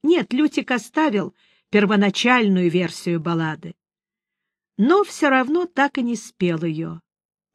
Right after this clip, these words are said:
Никогда. Нигде, никому. Утром ещё в темноте к бивуаку подкрался голодный и злющий оборотень,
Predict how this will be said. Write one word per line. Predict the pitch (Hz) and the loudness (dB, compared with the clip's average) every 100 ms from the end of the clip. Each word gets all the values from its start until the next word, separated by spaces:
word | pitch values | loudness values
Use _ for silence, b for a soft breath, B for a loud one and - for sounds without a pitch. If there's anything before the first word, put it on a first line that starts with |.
| - | -4
Никогда. | 180 240 370 - - 220 208 147 156 165 - _ _ _ _ _ _ _ _ - | 2 4 4 2 -8 -6 -6 -10 -10 -10 -14 _ _ _ _ _ _ _ _ -8
Нигде, | 165 170 165 143 190 311 320 _ _ _ _ _ _ _ | -4 -4 -6 -6 0 0 0 _ _ _ _ _ _ _
никому. | 175 214 - 156 160 - _ _ _ _ _ _ _ _ _ _ _ _ _ _ _ _ _ _ - | -2 -2 -4 -10 -10 -16 _ _ _ _ _ _ _ _ _ _ _ _ _ _ _ _ _ _ 2
Утром | 349 359 202 190 | 4 4 2 2
ещё | 185 202 | 0 -2
в | - | -4
темноте | - 185 185 180 - 339 339 _ _ _ _ | 0 2 2 0 2 2 2 _ _ _ _
к | 160 185 | -4 0
бивуаку | 233 247 339 349 277 | 2 2 0 0 -2
подкрался | 262 - 269 285 - 247 | -4 -4 -4 -2 -2 -4
голодный | 202 240 269 277 247 247 | -2 -2 0 -4 -4 -2
и | 214 | -2
злющий | 185 254 269 - 247 - | -2 -2 -2 -4 -4 -4
оборотень, | - 277 196 185 151 - 185 190 | -2 -2 -2 -4 -8 -14 -16 -16